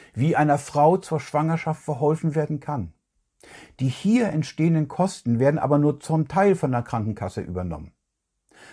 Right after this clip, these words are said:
Auch hier möchte ich die Gemeinde in die Pflicht nehmen,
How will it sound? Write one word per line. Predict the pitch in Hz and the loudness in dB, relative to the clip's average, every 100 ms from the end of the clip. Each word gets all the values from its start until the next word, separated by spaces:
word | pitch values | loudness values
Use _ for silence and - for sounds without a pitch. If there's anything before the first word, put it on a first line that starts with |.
| - | -2
Auch | - 160 - | 4 4 4
hier | - 208 226 110 - - _ _ _ | -2 2 2 0 -4 -12 _ _ _
möchte | 135 151 175 | 0 0 0
ich | 170 | -2
die | 156 147 | -4 0
Gemeinde | 175 165 185 208 208 | 4 4 4 4 4
in | 160 | 2
die | 131 | 0
Pflicht | - 135 - - | -2 -4 -4 -6
nehmen, | 110 110 135 | -4 -2 -2